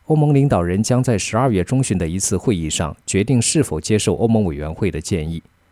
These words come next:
欧盟委员会是欧盟的行政分支。欧盟委员会还建议和乌克兰的邻国摩尔多瓦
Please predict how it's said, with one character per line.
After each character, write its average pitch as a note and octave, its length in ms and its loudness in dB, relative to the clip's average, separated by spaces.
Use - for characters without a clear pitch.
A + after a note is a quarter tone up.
欧 D#3 80 2
盟 D#3 180 4
委 G#2 120 4
员 G#2 180 2
会 A#2 180 4
是 G2+ 200 0
欧 C3 160 2
盟 F#2+ 180 0
的 E2+ 160 -4
行 E2+ 260 -4
政 E2 200 -4
分 G2 180 -2
支。 G#2+ 260 -2
欧 D#3 100 -2
盟 D#3 140 4
委 C3 100 4
员 A#2 160 4
会 A#2+ 180 4
还 G#2+ 200 0
建 A2+ 260 2
议 G2 100 2
和 G#2 280 0
乌 A#2+ 120 -2
克 - 160 -8
兰 F2+ 120 -2
的 F#2+ 80 0
邻 F#2 200 -2
国 F#2 200 0
摩 G2 200 0
尔 E2 120 0
多 A#2+ 220 0
瓦 - 220 -4